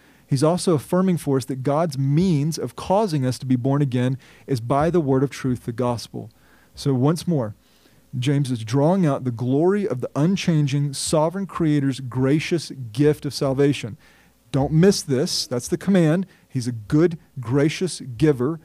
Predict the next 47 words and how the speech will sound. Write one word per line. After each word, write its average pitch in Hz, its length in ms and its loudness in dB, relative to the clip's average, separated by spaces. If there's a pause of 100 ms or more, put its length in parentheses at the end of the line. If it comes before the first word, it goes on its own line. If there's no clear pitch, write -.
(220)
What's 135 220 -4
the 147 100 -2
culmination 165 560 0
of 160 80 2
that 156 140 4
experience 160 520 -2
of 135 120 -2
his 131 120 0
gracious 139 440 0
giving? 156 300 0
It's 127 120 -4
the - 240 -8
exercising 156 720 0
of 127 60 -2
his 120 140 -2
will 156 320 0 (200)
to 135 100 -8
cause 175 460 -2
us 185 100 -4
to - 80 -10
be 135 100 0
born 123 240 -2
again 170 280 2
by 139 120 0
what 123 280 -2
means? 156 360 0 (220)
By 123 140 -2
means 143 360 0
of 120 160 -4
our 127 120 0
submission 135 560 -4
and 135 120 -2
faith 127 300 -4
to - 120 -12
the 117 80 -6
gospel, 127 460 -4
namely 123 300 -4
the 117 80 -4
word 113 240 -4
of 98 80 -12
truth. 101 400 -12 (2000)
And 123 140 0
it's 127 180 -2
not 147 360 0 (880)
personal 151 340 -2
testimonies, 123 680 -2
though. 107 260 -8